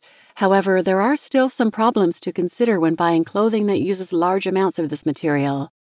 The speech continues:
One of the major issues is that faux fur is usually made from synthetic fibers that contribute to microfiber pollution, just like some faux leather products,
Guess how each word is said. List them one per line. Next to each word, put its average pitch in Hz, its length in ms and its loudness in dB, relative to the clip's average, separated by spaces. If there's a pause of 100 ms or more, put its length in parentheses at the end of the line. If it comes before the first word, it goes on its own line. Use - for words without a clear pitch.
(120)
One 196 180 4
of 180 100 0
the 175 80 2
major 214 340 2
issues 175 460 0
is 180 140 -2
that 175 220 0
faux 262 280 -2
fur 160 240 -2
is 165 140 -2
usually 220 400 0
made 175 280 2
from 165 240 0
synthetic 175 600 0
fibers 143 600 -2
that 170 160 -6
contribute 202 500 -2
to 180 100 -4
microfiber 170 680 0
pollution, 160 640 -2 (360)
just - 240 0
like 202 180 0
some 175 240 -2
faux 175 260 -2
leather 208 240 0
products, 147 600 -6